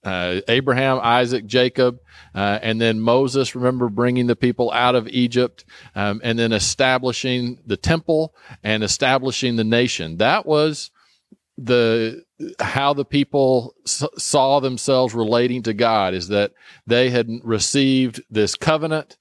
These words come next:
um, and that, that God had blessed them with the land. And frankly, they took that for granted. Um,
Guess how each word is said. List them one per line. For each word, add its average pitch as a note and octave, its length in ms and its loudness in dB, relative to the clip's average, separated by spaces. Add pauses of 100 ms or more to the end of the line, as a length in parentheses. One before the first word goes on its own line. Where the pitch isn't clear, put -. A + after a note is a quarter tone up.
(260)
um, G#2+ 420 -2
and A2 220 -2
that, G#2+ 380 2
that G#2 280 -4
God A#2+ 320 4
had A2+ 160 -6
blessed A#2+ 380 0
them A2+ 200 0
with A2+ 280 0
the A2 120 -2
land. F#2+ 480 -4 (360)
And D3 320 -2
frankly, F#3 340 2
they D3+ 140 4
took - 240 -2
that C#3 180 0
for B2 140 -4
granted. C3 560 0
Um, G#2 500 -2